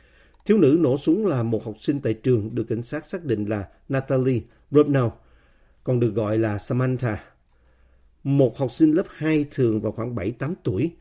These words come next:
đã gọi số chín một một để thông báo về vụ nổ súng tại trường, cảnh sát trưởng Madison Saint Barnes cho biết tại một cuộc họp báo. Hai người bị bắn chết là một học sinh ở độ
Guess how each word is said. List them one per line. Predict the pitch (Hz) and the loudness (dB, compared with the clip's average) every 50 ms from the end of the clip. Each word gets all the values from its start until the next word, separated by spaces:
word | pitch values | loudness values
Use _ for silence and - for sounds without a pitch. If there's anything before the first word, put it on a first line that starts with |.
| _ _ _ _ _ _ _ - | _ _ _ _ _ _ _ -4
đã | 123 139 | 0 0
gọi | 147 131 127 107 101 104 | 0 0 0 -2 -2 -4
số | - - 143 139 170 190 - - | -2 -2 0 0 0 0 -2 -2
chín | - 156 196 202 | -2 0 0 0
một | 160 113 - - | -2 -2 -2 -2
một | 120 117 110 - - - | -2 -2 -2 -2 -6 -6
để | 113 113 123 | -4 -4 -4
thông | 123 - 135 131 127 | -4 -4 -4 -4 -4
báo | 123 120 113 156 202 214 185 135 | -4 -4 -6 -6 -6 -6 -6 -4
về | 120 113 107 104 101 | -2 0 0 0 -2
vụ | 92 98 95 98 101 | -2 -4 -4 -4 -2
nổ | 101 98 104 | -4 -4 -6
súng | 107 - 165 170 190 | -6 -4 -6 -6 -4
tại | - 113 104 | -4 -6 -8
trường, | - - 120 117 110 95 - _ _ _ _ | -4 -2 -2 0 0 -2 -4 _ _ _ _
cảnh | - 110 107 | -8 -8 -6
sát | 107 - 170 165 - | -6 -8 -10 -10 -6
trưởng | - 110 107 120 127 | -4 -2 -2 -2 -2
Madison | 127 127 123 123 123 - - 123 120 117 | -4 -2 -4 -4 -4 -2 -4 -4 -4 -4
Saint | - - 131 117 117 - - | -6 -6 -6 -6 -6 -6 -8
Barnes | 117 117 117 113 110 107 98 90 85 - - _ _ _ _ _ _ - _ _ _ - - | -4 -4 -2 -2 -2 -2 -4 -6 -8 -12 -18 _ _ _ _ _ _ -20 _ _ _ -12 -4
cho | - 131 117 | -2 0 2
biết | 107 139 175 180 - | 4 2 2 2 0
tại | - 110 | -6 -6
một | 92 98 - | -6 -6 -6
cuộc | - 101 - | -8 -10 -8
họp | - 101 95 | -8 -10 -8
báo. | 92 98 101 113 165 214 - - - _ _ - _ _ _ _ _ _ _ | -6 -4 -4 -4 -4 -6 -8 -12 -20 _ _ -20 _ _ _ _ _ _ _
Hai | - 165 165 | -2 2 4
người | 165 156 143 123 | 6 6 6 6
bị | 110 113 | 6 4
bắn | 110 113 143 175 175 - | 2 2 0 -2 -2 2
chết | 190 208 226 190 | 0 0 2 0
là | 160 131 | -2 -2
một | 113 104 98 - | -2 -4 -4 -6
học | 107 95 - | -12 -12 -8
sinh | - - 147 143 139 | -2 -2 0 0 0
ở | 123 113 | -2 -2
độ | 131 120 | 0 -2